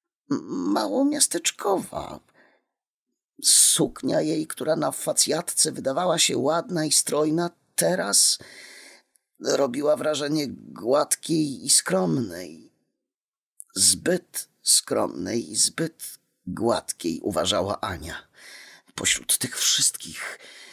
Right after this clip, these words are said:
jedwabi i koronek, co błyszczały i szeleściły wokół niej. A jakże nędzny wydawał się jej sznurek pereł wobec brylantów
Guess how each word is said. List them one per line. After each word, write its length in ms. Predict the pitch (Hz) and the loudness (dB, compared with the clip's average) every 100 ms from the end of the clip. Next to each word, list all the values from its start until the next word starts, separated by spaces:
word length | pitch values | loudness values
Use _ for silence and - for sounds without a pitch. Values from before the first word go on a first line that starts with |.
| - 98 | -16 -4
jedwabi 800 | 101 113 104 127 135 - 113 | 0 0 0 0 0 -2 -6
i 60 | 95 | -6
koronek, 640 | - 107 120 143 131 101 | -2 0 2 0 0 0
co 120 | - 110 | 0 0
błyszczały 640 | 98 104 - 139 139 127 | 0 0 2 2 2 0
i 100 | 95 | 0
szeleściły 1000 | - - 117 113 117 - - - 131 117 | 2 2 0 -2 -2 0 0 0 0 0
wokół 360 | 98 98 87 82 | 0 -4 -4 -6
niej. 360 | 80 73 - - - - - - _ _ _ _ _ | -8 -10 -16 -20 -20 -18 -20 -20 _ _ _ _ _
A 240 | 131 117 113 | -4 0 2
jakże 400 | 107 107 92 95 | 2 2 0 0
nędzny 460 | 104 113 - 110 | -2 0 0 0
wydawał 360 | 104 113 120 110 | -2 0 0 2
się 120 | 113 | 0
jej 200 | 113 98 | 0 0
sznurek 480 | - 120 107 113 - | 0 2 0 -2 -2
pereł 380 | 180 196 135 98 | -2 0 0 -2
wobec 420 | - 107 - - - - | -4 0 0 0 -4 -12
brylantów 1120 | 85 - 110 123 147 151 - - - - | -2 0 2 2 0 -2 -4 -10 -10 -10